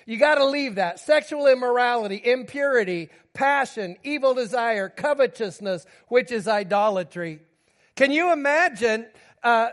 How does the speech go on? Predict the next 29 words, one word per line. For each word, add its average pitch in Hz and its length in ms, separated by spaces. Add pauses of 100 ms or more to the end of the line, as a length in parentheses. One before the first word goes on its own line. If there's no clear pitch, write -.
(260)
wanting 294 480
to 262 100
go 269 280
into 311 220
the 240 140
vast 269 400
space 294 360
between 247 480
you 285 280
and 240 300
somebody 254 500
else 302 340 (100)
only 294 260
to 269 80
find 269 280
out 277 140
they're 262 100
very 285 380
immoral? 269 600 (920)
Uh, 254 220
in 240 140
the 240 120
terms 285 320
of 233 140
the 220 80
verse, 262 400
they're 240 180
sexually 285 600
immoral. 269 460